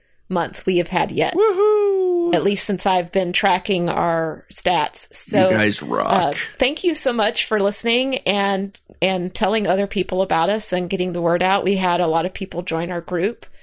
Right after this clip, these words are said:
Speaker 1: in the last month or so. And that is just, it's helpful for Tim and I to know that you all are out there. So
Speaker 2: Yes, it is.
Speaker 1: continue to connect with us. We, we really, really do like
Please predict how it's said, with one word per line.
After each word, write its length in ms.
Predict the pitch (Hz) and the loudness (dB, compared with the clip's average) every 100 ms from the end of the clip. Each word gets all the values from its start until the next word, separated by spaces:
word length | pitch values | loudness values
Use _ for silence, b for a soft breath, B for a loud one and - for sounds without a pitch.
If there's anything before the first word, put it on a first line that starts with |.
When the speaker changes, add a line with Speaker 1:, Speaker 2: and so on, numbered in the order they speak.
| b b | b b
Speaker 1:
in 140 | 185 202 | -2 2
the 80 | |
last 400 | 196 190 185 - | 2 2 0 -4
month 260 | 185 190 214 | -2 -2 -2
or 80 | 214 | -2
so. 440 | - 226 214 233 b b b b b | 0 2 0 -4 b b b b b
And 480 | - 185 185 185 185 - - | -2 0 2 0 -2 -8 -2
that 200 | 226 233 | 0 2
is 180 | 233 214 | 0 -2
just, 380 | 220 214 - - | -2 -2 -2 -2
it's 380 | 262 - - - | -2 -6 -12 -8
helpful 640 | 208 285 302 302 254 240 _ _ _ | 0 0 0 0 0 -2 _ _ _
for 220 | - - 202 | -12 -4 -4
Tim 300 | - 190 190 | 2 2 2
and 100 | 180 | 2
I 200 | 165 165 | 0 -2
to 180 | - | -2
know 180 | 175 170 | 2 2
that 200 | 160 - _ - | 2 -2 _ -10
you 200 | 165 160 | -2 0
all 160 | 151 | 2
are 80 | - | 2
out 200 | 160 - | 0 -2
there. 320 | - 123 208 | -4 -6 -8
So 240 | - - - | -8 0 2
Speaker 2:
Yes, 220 | 127 - | 2 0
it 120 | 113 | -2
is. 380 | - - - - | -6 -10 -10 -4
Speaker 1:
continue 380 | 269 254 320 339 | -2 0 0 2
to 100 | 285 | 0
connect 380 | 269 214 - 226 | 0 0 0 -2
with 220 | 180 160 | 0 0
us. 340 | - - - - | -2 -4 -12 -2
We, 220 | 226 202 | 2 2
we 160 | 196 226 | 0 -2
really, 560 | 202 247 262 240 - _ | 0 0 2 0 -6 _
really 440 | 180 226 262 262 | -4 0 2 0
do 200 | 208 233 | 0 0
like 500 | 214 196 196 196 - | 2 2 0 -2 -10